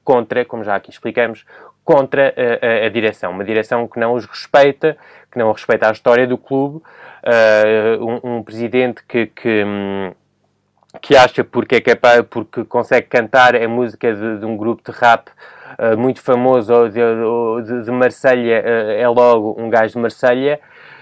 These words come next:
Eh, um presidente que acha que, que, que ter, eh, adeptos de Marselha no clube é mau, eh, para a equipa. Um presidente que acha que, que, eh,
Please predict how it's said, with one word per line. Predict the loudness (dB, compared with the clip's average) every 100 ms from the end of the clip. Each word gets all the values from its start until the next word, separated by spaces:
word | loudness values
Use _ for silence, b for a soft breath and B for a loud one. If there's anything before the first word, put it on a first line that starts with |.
| B
Eh, | 0 2 0
um | -4
presidente | -6 -8 -2 0 -2 -6
que | -2 2
acha | 2 0 -8
que, | -6 -4 -4 -4
que, | -4 -2 -2 -6 -8
que | -8
ter, | -6 -2 0 0 0
eh, | 0 0 0 0 0
adeptos | 2 2 0
de | -4
Marselha | -4 -2 -2 -2
no | -4
clube | -4 -2 -2 0
é | 0
mau, | 2 4 4 2 -6 B B B B
eh, | 0 2
para | 2 4
a | 2
equipa. | 0 -4 -2 0 0 0 -4
Um | -12
presidente | -10 -8 -2 0 0 -4
que | 0
acha | 0 0 -4
que, | -8 -4 -4 -4 -8
que, | -6 -4 -2 -2 -4 B B B B B
eh, | -2 0 0 -2 -4 -6